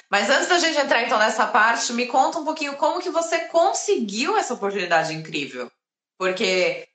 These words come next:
como funciona o processo pra trabalhar na prefeitura aqui? É um concurso público, que nem é no Brasil?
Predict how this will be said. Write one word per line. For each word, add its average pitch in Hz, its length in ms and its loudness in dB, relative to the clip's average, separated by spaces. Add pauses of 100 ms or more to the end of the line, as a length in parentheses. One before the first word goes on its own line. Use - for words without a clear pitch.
(140)
como 320 240 2
funciona 359 340 0
o - 40 -4
processo 240 280 0
pra 202 120 0
trabalhar 190 320 2
na 185 100 0
prefeitura 185 500 -2
aqui? 165 320 -4
É 170 180 4
um 202 180 -2
concurso 202 680 -4
público, 202 680 0
que 196 120 -8
nem 202 200 0
é 180 60 -2
no 175 80 -4
Brasil? 220 1000 -2